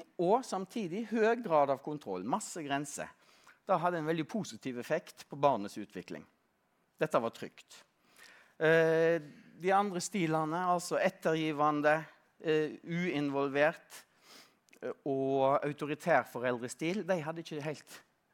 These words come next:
det, det gikk ikke så bra. Med andre ord, eh, barn som vokste opp uten grenser og innramming ble utrygge,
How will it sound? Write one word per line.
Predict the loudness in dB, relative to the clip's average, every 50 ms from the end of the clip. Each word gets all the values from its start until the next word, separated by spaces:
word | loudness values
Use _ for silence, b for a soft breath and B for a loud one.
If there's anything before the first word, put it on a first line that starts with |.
| _ -8
det, | -6 -2 -2
det | 0 -2 -2
gikk | -4 -8 -12 -14
ikke | -14 -12
så | -10 -10 -12 -12
bra. | -10 -10 -10 -10 -12 -16 _ _ _ _ b b b b b b b b b b b b b b b b 4
Med | 6 6
andre | 6 6 4 2 0 -2
ord, | -2 -2 -4 -6 -10 -14 -20 -20 -20 _ _ _ _ -8
eh, | -6 -6 -6 -6 -2
barn | 4 6 6 6 6 4 0 -4
som | -6 -8 -6 -4
vokste | -4 -4 -4 -6 -10 -10 -6 -2
opp | -2 -2 -2 -2 -6 -20 -20 _ _
uten | -6 -4 -4 -4 -6 -8 _ -6 -4 -4 -4 -4 -8 -12 -12
grenser | -4 0 0 2 2 0 -2 -6 -6 -4 -2 0
og | 0 0
innramming | -2 -2 -2 0 -2 -2 -2 -4 -6 -6 -6 -2
ble | 0 0 0 0 0 -2 -4 -4
utrygge, | -6 -8 -8 -8 -8 -8 -8 -8 -12